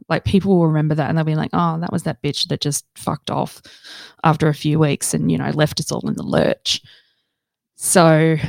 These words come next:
but, you know, up to you, up to you how you wanna play it. So yeah, you've put your rate forward. They've tried to, <laughs> I remember there was one, <laughs> and, you know, I said, "Oh,"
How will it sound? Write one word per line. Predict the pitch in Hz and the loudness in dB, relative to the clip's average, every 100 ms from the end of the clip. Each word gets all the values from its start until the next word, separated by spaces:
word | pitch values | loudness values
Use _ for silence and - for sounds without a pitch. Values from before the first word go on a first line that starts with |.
| - - - - _ | -6 -10 -18 -20 _
but, | 254 | -4
you | 277 | 2
know, | 254 233 - | 2 0 -2
up | 262 | -4
to | - | 0
you, | 277 226 277 - - - | 2 2 0 -6 -20 -6
up | 202 - | -4 0
to | 220 | 2
you | 214 202 269 | 4 6 4
how | - - 185 | 0 -2 2
you | 190 | 4
wanna | 185 180 | 2 0
play | 170 160 | 0 -2
it. | 165 - - - _ - | -4 -10 -16 -16 _ -18
So | - 190 | 0 2
yeah, | 160 139 - - - _ _ | 2 -2 -10 -18 -20 _ _
you've | 247 202 | 0 0
put | - 294 | 2 0
your | 208 | 2
rate | 165 - | 0 0
forward. | 160 160 160 - _ _ _ | -2 -2 -4 -6 _ _ _
They've | 208 196 | 0 2
tried | - 226 | 4 4
to, | 220 208 208 | 2 0 0
<laughs> | |
I | 139 - - - - - 247 | -4 -4 -10 -20 -20 0 4
remember | 233 370 | 4 4
there | 330 202 | 2 2
was | 170 | 0
one, | 160 160 156 147 - - - - - - _ _ _ - | 0 0 2 -2 -6 -18 -18 -20 -20 -20 _ _ _ 2
<laughs> | - - - - - - - - 285 - _ _ - - - - _ - | 4 4 2 -8 -14 -18 -20 0 0 0 _ _ -14 -14 -18 -20 _ 0
and, | 180 | 2
you | 185 | 4
know, | 170 151 151 - _ _ _ _ _ _ _ _ | 2 0 -2 -6 _ _ _ _ _ _ _ _
I | - 156 | -4 -4
said, | - 156 | -2 -2
"Oh," | 151 151 147 | 0 0 0